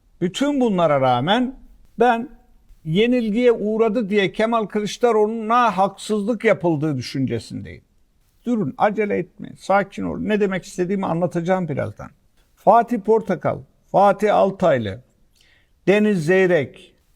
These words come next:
daha birçok muhalif isim. Hani eleştirebilirsin, yerden yere vurabilirsin. Ama arkadaş,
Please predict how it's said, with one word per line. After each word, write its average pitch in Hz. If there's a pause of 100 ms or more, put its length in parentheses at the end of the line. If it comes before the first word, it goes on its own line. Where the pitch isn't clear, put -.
(100)
daha 220
birçok 220
muhalif 190
isim. 139 (560)
Hani -
eleştirebilirsin, 165 (640)
yerden 151
yere 175
vurabilirsin. 143 (840)
Ama 127
arkadaş, 147